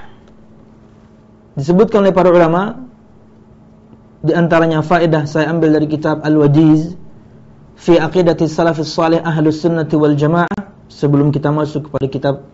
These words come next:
Idahul Mahajjah. "Idza utliqa salaf inda ulama'il i'tiqad,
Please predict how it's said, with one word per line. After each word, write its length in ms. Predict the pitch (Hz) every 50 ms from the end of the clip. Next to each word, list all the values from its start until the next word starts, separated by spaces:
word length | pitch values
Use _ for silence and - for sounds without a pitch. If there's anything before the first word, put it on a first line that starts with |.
| - -
Idahul 440 | 143 131 139 139 139 143 139 139 139
Mahajjah. 360 | - 139 139 135 139 165 170 - - - - - - - - - - - - _ - - - _ - - - - - - - - - - - - - - - - - - - - - - - - - - -
"Idza 200 | 180 180 175 185 185 -
utliqa 400 | 262 - 254 262 277 262 - 226
salaf 440 | - - - 262 240 233 240 233 - - - - - - - - - - - - - - - - - - - - - - - - - - - - - - - - - - - -
inda 280 | 185 190 196 190 196 190
ulama'il 520 | - 180 185 180 196 220 226 208 214 -
i'tiqad, 680 | - 202 - - - 196 - 202 190 139 104 - - -